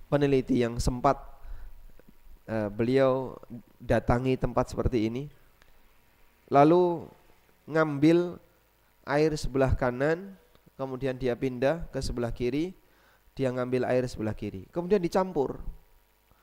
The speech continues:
Saat dicampur, ya nyampur. Ketika di darat itu nyampur, nyampur dia. Loh, nyampur jadi satu.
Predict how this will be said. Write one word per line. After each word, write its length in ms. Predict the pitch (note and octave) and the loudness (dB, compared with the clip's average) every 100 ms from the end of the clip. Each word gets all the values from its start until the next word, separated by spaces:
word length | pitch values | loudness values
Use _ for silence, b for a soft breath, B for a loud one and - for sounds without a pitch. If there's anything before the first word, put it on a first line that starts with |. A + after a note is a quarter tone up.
| b b | b b
Saat 160 | - G#3+ | -4 -2
dicampur, 480 | G#3+ B3+ C4+ G#3+ | 2 2 2 0
ya 160 | F#3+ E3 | 2 2
nyampur. 480 | A3 D4 G3 F#3 F3+ - - - - _ _ _ - | 2 2 0 0 -2 -6 -10 -20 -20 _ _ _ -6
Ketika 240 | C#3+ F3 | 0 2
di 80 | D3+ | 4
darat 320 | C#3 C3+ D3+ D3+ | 4 6 6 2
itu 160 | D3 G3 | 0 0
nyampur, 560 | E3+ C#3+ D3 G#3+ A3+ - _ - | 0 -2 2 2 2 -6 _ -8
nyampur 400 | D3+ D3+ G2 - | -8 -6 -10 -12
dia. 160 | - - - _ _ _ _ _ | -18 -20 -20 _ _ _ _ _
Loh, 160 | A2+ F#2+ b b b | -8 -8 b b b
nyampur 400 | - C#4 E4+ E4+ | -4 -2 -2 -2
jadi 160 | G3+ F#3+ | 0 0
satu. 320 | G#3+ - G3 | -2 -4 -6